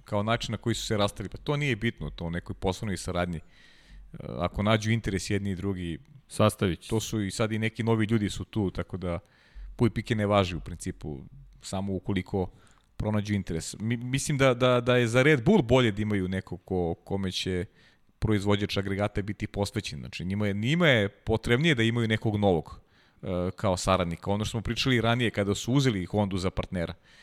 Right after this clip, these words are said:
Speaker 1: Jer niko ne želi Red Bull ovakav kakav jeste. Je-, jer Red Bull, <laughs> pričali smo tokom vikenda, Mercedes je jasno odredio, sećaš se šta je rekao Toto Wolff?
Speaker 2: Da, to nismo spomenuli.
Speaker 1: Pa Toto Wolff je rekao, „Pa znate, mi već imamo dovoljno ekipa koje
Speaker 2: Tako je,
Speaker 1: snabdevamo.
Speaker 2: Mercedes je odbio da,
Speaker 1: Znate, mi
Speaker 2: da
Speaker 1: ne
Speaker 2: proizvodi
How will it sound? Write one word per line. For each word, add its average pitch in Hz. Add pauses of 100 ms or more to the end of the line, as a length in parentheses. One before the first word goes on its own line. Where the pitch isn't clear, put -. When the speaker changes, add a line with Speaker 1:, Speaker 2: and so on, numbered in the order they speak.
(160)
Speaker 1:
Jer 113
niko 165
ne 151
želi 135
Red 123
Bull 120
ovakav 113
kakav 101
jeste. 85 (580)
Je-, 98
jer 101
Red 120
Bull, 127 (380)
<laughs> - (720)
pričali 135
smo 135
tokom 135
vikenda, 120 (320)
Mercedes 123
je 131
jasno 127
odredio, 101 (440)
sećaš -
se 135
šta 139
je 131
rekao 127
Toto 117
Wolff? 101
Speaker 2:
Da, 185
to 135
nismo 160
spomenuli. 143
Speaker 1:
Pa 139
Toto 196
Wolff 202
je 185
rekao, 180
„Pa 165
znate, 180
mi 156
već 156
imamo 147
dovoljno 131
ekipa 123
koje 117
Speaker 2:
Tako 120
je, 123
Speaker 1:
snabdevamo. 127
Speaker 2:
Mercedes 120
je 123
odbio 120
da, 123
Speaker 1:
Znate, 113
mi 101
Speaker 2:
da 110
Speaker 1:
ne 139
Speaker 2:
proizvodi 117